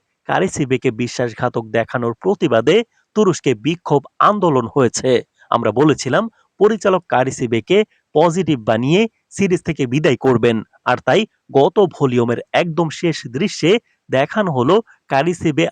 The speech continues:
আনুগত্য করেছেন ওসমান বের প্রতি। এই দৃশ্যটুকু পরিচালক পরে শুটিং করে অ্যাড করে দিয়েছেন বিক্ষোভরত দর্শকদের সান্ত্বনা দিতে।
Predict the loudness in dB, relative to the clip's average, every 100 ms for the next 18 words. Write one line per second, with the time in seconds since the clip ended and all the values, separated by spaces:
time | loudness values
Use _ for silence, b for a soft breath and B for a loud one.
0 | 0 0 0 0 -2 -4 -4 -2 -2 -2
1 | -4 -4 -6 -2 -2 0 0 0 -2 0
2 | -2 -2 _ _ 0 0 0 -2 -2 -2
3 | -2 -2 -2 -2 _ _ -2 0 2 0
4 | 0 _ 2 4 2 -2 -4 -2 2 2
5 | 2 -2 _ -2 -2 -2 0 0 2 2
6 | 2 2 0 -4 _ _ -2 0 0 0
7 | 2 4 2 0 _ 0 0 2 -2 0
8 | -4 0 -2 0 0 0 0 2